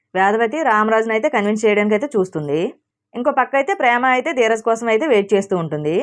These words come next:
అక్కడికైతే నర్మదా వస్తుంది. "ఏంటి లేడీ సూపర్ స్టార్?" అని చెప్పేసి, "ఏంటక్క ఆ మాటలు?" అని చెప్పేసి అయితే ప్రేమ అంటుంది. "మరి నేను ఒక్క బిరుదే ఇచ్చాను, అక్కడైతే నీకు సన్మానం చేస్తారు, లేడీ సూపర్ స్టార్వే నువ్వు" అని చెప్పేసి అయితే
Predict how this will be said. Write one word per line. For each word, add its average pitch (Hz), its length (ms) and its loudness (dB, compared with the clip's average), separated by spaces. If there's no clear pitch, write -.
అక్కడికైతే 247 440 0
నర్మదా 233 360 0
వస్తుంది. 202 420 -4
"ఏంటి 214 280 0
లేడీ 233 260 2
సూపర్ 220 320 -2
స్టార్?" 220 220 2
అని 208 160 0
చెప్పేసి, 170 400 -4
"ఏంటక్క 240 420 2
ఆ 233 80 0
మాటలు?" 214 320 0
అని 214 140 -2
చెప్పేసి 214 260 -2
అయితే 214 160 -2
ప్రేమ 208 240 0
అంటుంది. 165 440 -2
"మరి 214 180 2
నేను 240 220 4
ఒక్క 220 180 0
బిరుదే 214 340 4
ఇచ్చాను, 247 320 -2
అక్కడైతే 226 380 0
నీకు 233 200 -4
సన్మానం 214 400 -2
చేస్తారు, 214 560 2
లేడీ 196 300 4
సూపర్ 214 320 -2
స్టార్వే 208 300 4
నువ్వు" 196 180 2
అని 196 120 0
చెప్పేసి 190 280 0
అయితే 190 240 2